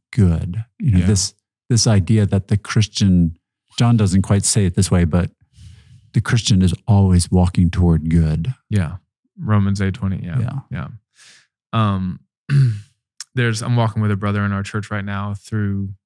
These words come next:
Speaker 2: he's not in our church, visiting, considering joining, walking with him through Reformed theology stuff. And he keeps wanting to go conceptual on me,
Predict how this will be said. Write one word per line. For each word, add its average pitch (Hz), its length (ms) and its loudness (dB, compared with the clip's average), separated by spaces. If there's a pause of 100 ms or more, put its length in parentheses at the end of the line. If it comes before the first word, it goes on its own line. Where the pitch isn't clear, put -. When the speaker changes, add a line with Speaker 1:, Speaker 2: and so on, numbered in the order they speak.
(240)
Speaker 2:
he's 120 140 2
not 107 160 -2
in 104 100 -4
our 95 100 -4
church, 98 380 -10 (120)
visiting, 107 680 -2 (160)
considering 107 480 -2
joining, 101 500 -6 (640)
walking 110 320 0
with 104 160 0
him 107 140 0
through 101 280 -2
Reformed 98 440 -6
theology 101 460 -4
stuff. 98 440 -8 (440)
And 131 80 0
he 131 60 4
keeps 190 260 -2
wanting 170 240 0
to 123 60 0
go 117 160 2
conceptual 113 760 -2
on 139 240 2
me, 175 240 -2